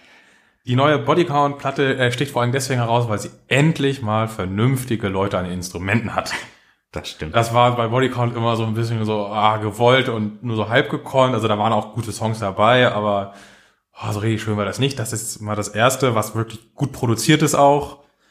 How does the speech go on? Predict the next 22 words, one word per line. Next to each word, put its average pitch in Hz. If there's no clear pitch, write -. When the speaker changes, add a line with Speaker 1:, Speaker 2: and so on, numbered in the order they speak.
Speaker 1:
was 113
einfach 110
eine 107
runde 117
Sache 123
ist. 123
Es 110
ist 110
sehr 113
politisch, 123
es 104
ist 101
sehr 101
wütend 180
und 120
es 110
ist 107
sehr 104
wichtig. -
Speaker 2:
Und 98
sehr 87
schlau. 82